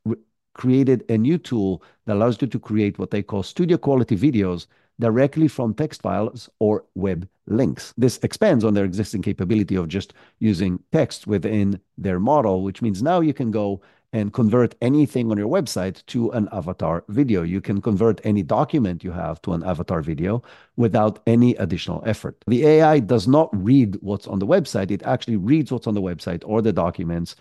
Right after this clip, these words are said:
and within minutes generates a script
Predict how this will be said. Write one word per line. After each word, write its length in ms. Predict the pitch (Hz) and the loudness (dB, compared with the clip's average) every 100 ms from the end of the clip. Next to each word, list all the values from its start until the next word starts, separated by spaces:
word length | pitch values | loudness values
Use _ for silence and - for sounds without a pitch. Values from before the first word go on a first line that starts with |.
| _ - | _ -4
and 200 | 107 104 | 0 2
within 320 | 104 120 110 | 4 4 6
minutes 340 | 170 139 - - | 6 4 0 -6
generates 500 | 90 117 113 110 - | -2 0 2 0 -2
a 60 | 95 | -10
script 560 | - 202 185 - - | -2 2 2 2 -12